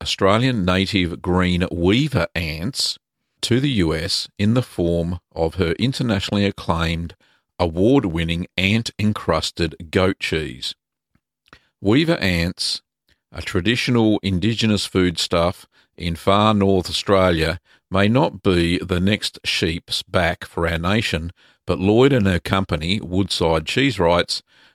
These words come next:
they have proven the catalyst for a whole new business exporting cheeses to the U S that showcases Australian indigenous ingredients. "I've dabbled with native ingredients in my cheese making for about fifteen years," said Missus Lloyd,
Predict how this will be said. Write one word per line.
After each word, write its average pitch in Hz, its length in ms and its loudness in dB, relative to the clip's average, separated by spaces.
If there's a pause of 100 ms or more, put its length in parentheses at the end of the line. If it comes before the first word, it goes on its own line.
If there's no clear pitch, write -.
(120)
they 92 120 2
have 90 240 0
proven 104 720 0
the - 120 -8
catalyst 101 680 0 (380)
for - 320 0
a 85 80 0
whole 101 460 2
new 87 280 0
business 95 540 -2
exporting 92 580 0
cheeses 90 460 0
to 160 160 0
the 110 120 0
U 80 180 0
S - 240 -4 (380)
that 117 140 -2
showcases 80 720 -2
Australian 85 580 -2
indigenous 78 580 -4
ingredients. 85 760 -4 (1700)
"I've 98 260 0
dabbled 135 640 2 (180)
with 85 240 0 (180)
native 98 440 0
ingredients 85 640 0
in 80 80 -4
my 78 160 -2
cheese 101 320 0
making 92 380 0
for 139 120 -2
about 127 340 2
fifteen 87 480 -4
years," 113 300 0
said 82 320 -4
Missus 80 300 -8
Lloyd, 78 380 -2